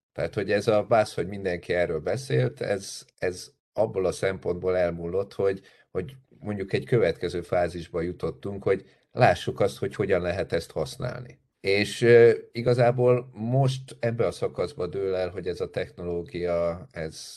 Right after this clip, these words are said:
beváltja-e hozzáfűzött reményeket, avagy sem.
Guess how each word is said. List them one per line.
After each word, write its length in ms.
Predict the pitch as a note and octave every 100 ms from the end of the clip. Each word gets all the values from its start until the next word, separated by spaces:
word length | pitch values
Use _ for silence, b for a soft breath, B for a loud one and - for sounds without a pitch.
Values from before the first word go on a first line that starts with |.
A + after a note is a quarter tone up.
| -
beváltja-e 580 | G2 F#2 F2+ E2+ F2+ E2+
hozzáfűzött 800 | F#2 F2 F2 E2+ F2+ - E2 -
reményeket, 720 | E2+ E2+ E2+ E2 - E2 -
avagy 280 | E2+ D#2+
sem. 340 | - F#2 G#2+